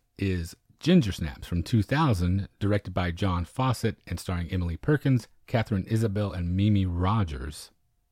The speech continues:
It's about two outcast sisters living in the suburbs, one of whom is bitten by and becomes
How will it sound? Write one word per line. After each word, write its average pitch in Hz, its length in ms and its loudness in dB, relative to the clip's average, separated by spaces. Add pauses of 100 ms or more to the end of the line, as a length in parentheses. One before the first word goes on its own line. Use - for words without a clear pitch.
(200)
It's - 120 -2
about 117 260 2
two 175 340 4 (100)
outcast 123 680 -2
sisters 95 720 -4
living 117 260 4
in 104 80 4
the 98 60 2
suburbs, 101 580 2
one 101 500 4
of 113 140 4
whom 104 220 6
is 90 120 2
bitten 87 320 0
by 92 260 0
and 101 220 2
becomes 104 840 0